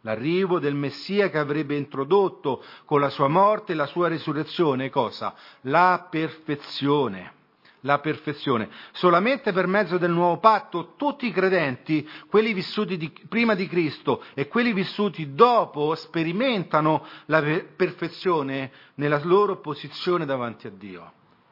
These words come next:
Lo abbiamo visto. Ma in futuro sia noi che loro godremo in modo completo la perfezione della redenzione del nostro corpo quando Cristo tornerà sulla terra. In quel momento meraviglioso,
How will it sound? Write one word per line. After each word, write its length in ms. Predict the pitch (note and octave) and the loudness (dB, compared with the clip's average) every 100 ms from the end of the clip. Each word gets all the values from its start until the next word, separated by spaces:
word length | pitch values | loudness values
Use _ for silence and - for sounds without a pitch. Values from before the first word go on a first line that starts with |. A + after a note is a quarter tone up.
| - | -16
Lo 100 | G#2+ | -12
abbiamo 340 | A2 A2 A2+ | -8 -6 -6
visto. 540 | A2+ A#2 - - F2+ - - - - | -6 -8 -10 -18 -20 -20 -20 -20 -4
Ma 140 | D3 | -2
in 100 | D3+ | -2
futuro 540 | - E3 A#3+ C4 A#3 | -2 -2 0 2 2
sia 220 | F3+ - D#3 | 0 -2 0
noi 220 | G3+ A3 | 0 0
che 120 | D#3+ | 0
loro 420 | D#3+ A3 F#3+ D#3+ | 0 2 2 0
godremo 500 | C3+ D3 F3+ G3+ E3+ | -4 -4 0 0 0
in 100 | D3 | -2
modo 360 | D3 G3+ A3 F#3+ | 0 0 2 0
completo 680 | E3 D#3 D3+ C3 A2+ C3+ - - - | -2 -4 0 0 0 -2 -2 -14 -2
la 140 | C#3+ | -2
perfezione 800 | C#3+ D#3+ - D#3 - G3 G3 F#3+ | 0 -2 -4 -6 -2 0 0 0
della 240 | E3 D3+ C3+ | 0 0 0
redenzione 800 | C3+ C3 C3 - - F#3+ D#3+ C3 | -2 -4 -6 -6 -2 0 0 -2
del 160 | C3 | -2
nostro 440 | D#3 A#3 G#3 - D#3+ | 0 0 -2 -6 -4
corpo 640 | D3 C3 - - B2 B2 - - - | 0 0 -2 -6 -4 -4 -10 -20 -6
quando 320 | C#3+ C3+ B2+ | -2 0 -2
Cristo 560 | - E3+ E3 - - A#2+ | -2 -2 -2 -6 -10 -8
tornerà 720 | A#2+ A#2 A#2 A#2+ A2+ G#2+ A#2 - _ _ _ _ | -6 -6 -6 -4 -2 -2 -6 -10 _ _ _ _
sulla 320 | - A2+ G#2+ | -16 -12 -10
terra. 500 | A#2+ G#2+ F#2+ F#2 F2+ - _ _ _ _ _ _ _ _ | -8 -10 -10 -16 -20 -20 _ _ _ _ _ _ _ _
In 140 | A2+ | -14
quel 200 | C3+ F3 | -4 -4
momento 520 | D#3 D3 C3+ G#2 A2+ | -2 -4 -4 -8 -12
meraviglioso, 1000 | G#2+ A#2 G#2+ G#2 D3+ C#3 - - A2 G#2 | -10 -10 -12 -8 -4 -4 -4 -10 -10 -12